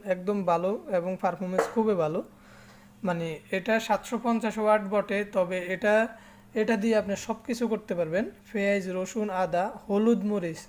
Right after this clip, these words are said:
আস্ত হলুদ, শুকনো আস্ত হলুদকে আপনি একদম পাউডার করে ফেলতে পারবেন এটার সাহায্যে। এটার মোটরটা খুবই শক্তিশালী একটা মোটর ইউজ করছে। এটার মডেলটা হচ্ছে জিরো এগারো, নাম হচ্ছে ক্রাশার ব্লেন্ডার। আর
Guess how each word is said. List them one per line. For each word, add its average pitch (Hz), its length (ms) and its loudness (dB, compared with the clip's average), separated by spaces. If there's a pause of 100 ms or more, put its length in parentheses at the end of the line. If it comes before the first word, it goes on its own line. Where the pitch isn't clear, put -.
(160)
আস্ত - 420 -2
হলুদ, 190 800 -2
শুকনো 220 560 -2
আস্ত 190 380 0
হলুদকে 190 560 -2
আপনি 190 200 0
একদম 180 360 -2
পাউডার 175 360 0
করে 202 180 -2
ফেলতে 220 260 -4
পারবেন 220 340 0 (440)
এটার 185 220 0
সাহায্যে। 180 580 -2
এটার 180 240 0
মোটরটা 185 420 -4
খুবই 208 300 -4
শক্তিশালী 202 540 -6
একটা 196 220 -4
মোটর 180 260 -4
ইউজ 196 220 -4
করছে। 226 360 0 (540)
এটার 180 460 2
মডেলটা 190 440 0
হচ্ছে 220 460 0 (480)
জিরো 208 300 2
এগারো, 196 420 2 (220)
নাম 185 320 -2
হচ্ছে 196 220 -4
ক্রাশার 190 500 -2
ব্লেন্ডার। 175 400 0 (840)
আর 170 280 2